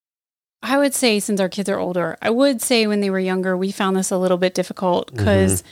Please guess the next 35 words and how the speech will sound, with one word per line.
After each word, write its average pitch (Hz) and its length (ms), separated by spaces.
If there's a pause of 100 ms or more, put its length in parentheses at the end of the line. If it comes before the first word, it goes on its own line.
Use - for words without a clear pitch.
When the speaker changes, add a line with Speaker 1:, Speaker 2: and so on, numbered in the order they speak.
(580)
Speaker 1:
I 208 120
do 208 240
think 196 360 (340)
churches, 196 760 (240)
including 190 540
our 185 160
home 185 240
church, 175 440
like, 165 300 (400)
need 185 500
such - 340
help 180 340
in 185 220
kids 269 400
ministry. 233 640
And 190 180
you 196 120
and 196 100
I 185 240 (340)
were 226 80
just 202 180
on 196 140
different 196 260
pages 185 300
about 170 260
where 240 600 (380)
we 233 120
would 226 160
wanna 220 220
do 214 140
that 202 200
and 180 160
what 185 200
capacity. 175 800 (480)
Um, 185 520